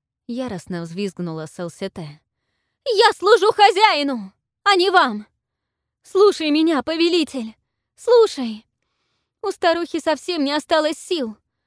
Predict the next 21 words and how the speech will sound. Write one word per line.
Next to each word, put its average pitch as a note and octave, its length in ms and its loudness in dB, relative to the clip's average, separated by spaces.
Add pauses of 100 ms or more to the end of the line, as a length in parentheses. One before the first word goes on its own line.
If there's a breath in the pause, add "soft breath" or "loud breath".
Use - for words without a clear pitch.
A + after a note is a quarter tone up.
(240)
Она D#4+ 280 -2
все E4+ 340 -6
до C4+ 160 2
дна D4 220 -2
потратила C#4 640 0
на C#4+ 140 -2
шторм, G#3+ 480 -6 (220)
глупо E4+ 460 0
пытаясь D4+ 440 -2
бороться D4+ 480 -2
с - 80 -10
вами. A3 460 -2 (560)
Она E4 260 0
пустая, A#3+ 680 -6 (440)
совсем F#4 440 0
пустая. A3 640 -4 (600)
Я F4 180 -2
видела C4 340 0
ее B3+ 320 -2
источник C4 480 -2
силы, G3+ 480 -6